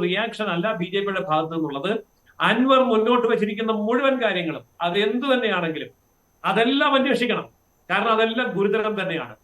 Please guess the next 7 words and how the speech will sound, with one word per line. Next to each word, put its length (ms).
അദ്ദേഹം 320
അക്കമിട്ട് 420
നിരത്തിയിരിക്കുന്ന 520
ഓരോ 180
കാര്യങ്ങളും 440
അതീവ 300
ഗുരുതരമാണ്. 540